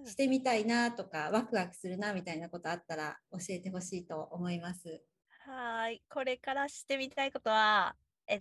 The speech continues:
Speaker 2: と、まあ、まず、自分の時間を持とうと思って、まあ、今ちょうど仕事をしてないし、まあ、自由になりたくて、<laughs>
Speaker 1: うん。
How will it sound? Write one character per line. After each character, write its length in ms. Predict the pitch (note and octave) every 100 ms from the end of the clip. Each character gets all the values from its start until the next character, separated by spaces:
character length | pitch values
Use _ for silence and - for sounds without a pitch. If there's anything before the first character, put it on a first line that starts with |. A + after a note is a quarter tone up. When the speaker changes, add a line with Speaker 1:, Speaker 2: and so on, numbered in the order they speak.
| -
Speaker 2:
と、 400 | G3 F#3+ F3+ F3 - -
ま 120 | C#4+
あ、 20 |
ま 180 | D4+ E4+
ず、 500 | D4 A#3+ A#3+ G3 - _ _
自 240 | A#3+ A#3+ C4+
分 320 | D4+ D#4 D#4
の 160 | D4+
時 160 | C#4+ C#4
間 320 | - D4 C#4+
を 360 | C#4+ C#4+ C#4 - _ _ -
持 160 | C4+
と 260 | D4 D#4 C4+
う 20 |
と 140 | - G3+
思 180 | G3+
っ 80 | G3 - _ A3
て、 320 | G#3+ F#3+ -
ま 120 | D#4
あ、 80 | - _ _ _ -
今 240 | D#4+ C#4+
ち 140 | B3 A#3
ょ 60 |
う 60 | G#3+
ど 260 | A3 - -
仕 220 | - A#3
事 380 | G#3+ - G#3 G#3+
を 80 | A3
し 120 | -
て 140 | A#3
な 240 | A#3 B3+ B3
い 220 | G3+ - _ _
し、 680 | - - E4 F4 D#4+ A#3 - - _ _ _ _ - - _ -
ま 140 | A#3+
あ、 20 |
自 160 | F#3 G#3
由 240 | B3+ D4
に 160 | B3 G#3
な 140 | G3
り 100 | G3+
た 140 | C#4 -
く 80 |
て、 280 | - - - -
<laughs> 160 | - -
Speaker 1:
う 80 | D4
ん。 160 | C4